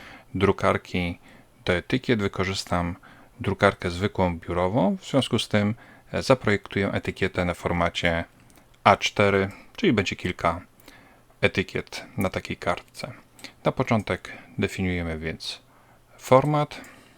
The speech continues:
Wykorzystam sobie tutaj jakiś gotowy szablon. Podłączam etykietę pod drukarkę. Drukarka, etykieta zawsze jest przygotowana pod kątem konkretnej,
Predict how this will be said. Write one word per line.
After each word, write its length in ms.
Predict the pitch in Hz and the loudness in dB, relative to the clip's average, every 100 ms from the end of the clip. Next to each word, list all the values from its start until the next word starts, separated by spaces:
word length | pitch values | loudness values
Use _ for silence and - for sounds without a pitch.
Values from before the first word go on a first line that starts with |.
| _ _ _ _ _ - | _ _ _ _ _ -6
Wykorzystam 580 | 117 - 98 95 - 92 | -4 -2 -2 -2 -4 -4
sobie 260 | - - | -6 -8
tutaj 240 | - - 90 | -8 -6 -6
jakiś 440 | 98 - 113 - - - - - - - - _ - | -6 -8 -8 -10 -16 -20 -20 -20 -20 -20 -20 _ -12
gotowy 540 | 92 110 92 87 87 | -10 -4 -4 -2 -4
szablon. 600 | - 120 120 131 139 147 - _ _ - _ - - _ _ _ _ _ _ | -2 0 2 2 2 0 -4 _ _ -20 _ -20 -20 _ _ _ _ _ _
Podłączam 600 | - 113 104 92 - 87 - - - - - - - _ _ | 2 4 4 2 -4 -6 -8 -18 -20 -20 -20 -20 -20 _ _
etykietę 460 | - 98 92 92 - | -6 -4 -4 -6 -6
pod 240 | - 90 | -6 -4
drukarkę. 580 | 87 87 90 87 - - | -4 0 2 2 2 -2
Drukarka, 440 | 143 - 98 - 101 | -2 -2 -2 2 2
etykieta 640 | 98 98 104 - 101 92 | 2 0 0 0 0 0
zawsze 280 | 101 - 95 | 0 0 -4
jest 100 | - | -4
przygotowana 680 | - 95 - 90 90 87 73 - - - - - - | -4 -4 0 2 2 2 -2 -10 -20 -20 -20 -20 -6
pod 180 | - - | -6 -2
kątem 380 | 98 92 92 85 | -2 0 -2 -4
konkretnej, 720 | - 87 92 - 85 82 | -4 -4 -4 -2 -2 -2